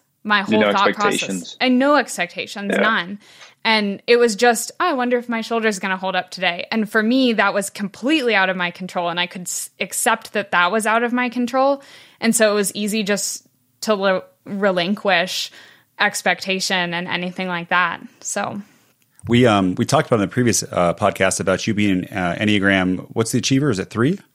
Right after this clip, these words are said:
Speaker 3: Correct? Or is
Speaker 1: I,
Speaker 3: it four?
Speaker 1: yeah, I think three or four. Three, I think.
Speaker 3: Eh, whatever
Speaker 1: The
Speaker 3: it is,
Speaker 1: achiever,
Speaker 3: she's the,
Speaker 1: yeah.
Speaker 3: the achiever one. And I wonder if there is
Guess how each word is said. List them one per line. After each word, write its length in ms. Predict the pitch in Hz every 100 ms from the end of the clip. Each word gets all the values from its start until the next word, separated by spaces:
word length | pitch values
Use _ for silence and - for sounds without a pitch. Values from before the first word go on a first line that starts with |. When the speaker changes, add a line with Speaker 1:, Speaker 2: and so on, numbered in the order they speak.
| -
Speaker 3:
Correct? 300 | - 165 - - _ _ _ _ -
Or 80 | 220
is 60 |
Speaker 1:
I, 40 | 196
Speaker 3:
it 20 |
four? 200 | 196 156
Speaker 1:
yeah, 200 | 220 220 170
I 80 | 185
think 280 | 240 220 - _ _ _
three 260 | - 240 247
or 120 | 196
four. 280 | 175 - - -
Three, 220 | 240 240
I 60 | 277
think. 160 | 349
Speaker 3:
Eh, 100 | 120 120 - _ _ -
whatever 260 | 139 156
Speaker 1:
The 40 | 127
Speaker 3:
it 60 |
is, 60 | 113
Speaker 1:
achiever, 220 | 226 170
Speaker 3:
she's 200 | 170 117
the, 80 | 120
Speaker 1:
yeah. 180 | 175 151 -
Speaker 3:
the 100 | 113
achiever 360 | - 135 107
one. 280 | 95 90 90 - - -
And 400 | 107 107 98 98
I 100 | 113
wonder 380 | 104 127 190 170
if 300 | 127 117 -
there 160 | 113 110
is 480 | 104 98 92 87